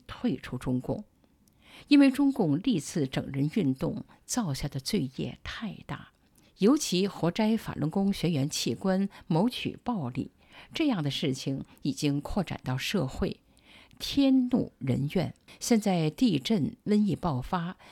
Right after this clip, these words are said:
就是上天的警示，天要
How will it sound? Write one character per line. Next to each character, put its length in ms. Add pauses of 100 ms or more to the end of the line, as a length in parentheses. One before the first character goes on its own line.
就 140
是 160
上 280
天 180
的 100
警 260 (100)
示， 340 (320)
天 460 (280)
要 360